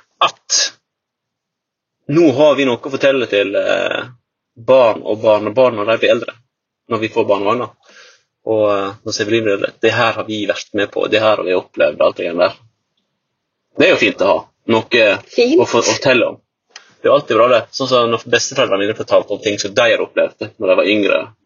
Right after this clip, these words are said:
Speaker 2: Men da er det jo
Speaker 1: Jeg synes
Speaker 2: et eller
Speaker 1: det var
Speaker 2: annet vi skal
Speaker 1: spennende.
Speaker 2: dra lærdom av. Hva skal, hva skal Severin og barna til Severin dra
Speaker 1: Ja, du
Speaker 2: lærdom
Speaker 1: trenger
Speaker 2: av
Speaker 1: ikke å
Speaker 2: her?
Speaker 1: dra lærdom av alt, men det er jo kjekt å høre på hva foreldre og besteforeldre har opplevd, eh, tidligere i livet. Men, eh, nå føler jeg at jeg har nok i den banken på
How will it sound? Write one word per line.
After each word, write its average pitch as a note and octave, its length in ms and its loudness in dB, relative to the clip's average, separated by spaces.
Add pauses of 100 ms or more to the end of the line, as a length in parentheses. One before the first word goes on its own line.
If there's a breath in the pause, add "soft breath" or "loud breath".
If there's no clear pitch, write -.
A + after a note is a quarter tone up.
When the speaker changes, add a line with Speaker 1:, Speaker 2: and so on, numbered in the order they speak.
(100)
Speaker 2:
Men G#3 180 4
da A3+ 200 4
er F#3 80 2
det F#3+ 80 0
jo F#3 60 0
Speaker 1:
Jeg F#3 60 -4
synes - 40 -6
Speaker 2:
et G#3+ 40 2
eller G3+ 100 4
Speaker 1:
det - 20 4
var F3+ 80 4
Speaker 2:
annet F#3 100 0
vi F#3 120 0
skal - 20 0
Speaker 1:
spennende. G3+ 220 0
Speaker 2:
dra F#3 120 4
lærdom F3 400 0
av. A3+ 160 0
Hva G#3+ 80 -2
skal, G#3+ 300 0 (180)
hva G#3 140 -2
skal G#3+ 160 -6
Severin F#3+ 560 4 (100)
og F#3 320 0 (580)
barna F#3+ 260 2
til F#3 120 -10
Severin F#3+ 460 4
dra F#3+ 100 2
Speaker 1:
Ja, F#3 80 4
du G3 60 4
Speaker 2:
lærdom F3+ 360 2
Speaker 1:
trenger F3 140 2
Speaker 2:
av F3+ 80 2
Speaker 1:
ikke F3+ 80 -2
å D#3+ 80 4
Speaker 2:
her? A2 80 0
Speaker 1:
dra G#2 80 0
lærdom G2 460 -2
av G#3 80 4
alt, A#2 160 -2
men A#2+ 100 -4
det C#3+ 80 4
er D#3+ 80 4
jo B2 140 2 (100)
kjekt F#2+ 240 -4
å C#3 60 -4
høre D#3 240 0
på D3+ 80 -8
hva E3 180 4 (720)
foreldre D3 320 2
og B2+ 80 2
besteforeldre B2+ 540 2
har - 100 -4
opplevd, F#2+ 480 -2
eh, F2 160 0
tidligere A2 400 0
i F#2 80 -4
livet. G#2+ 300 -2 (880)
Men, C3 180 0
eh, B2 60 -2
nå C3+ 140 2
føler E2+ 240 2
jeg A2 80 2
at A#2 80 2
jeg G#2+ 60 -2
har A#2 200 4
nok - 400 -8
i G2 160 -2
den F#2+ 180 2
banken F#2+ 420 -2
på F#2+ 60 -6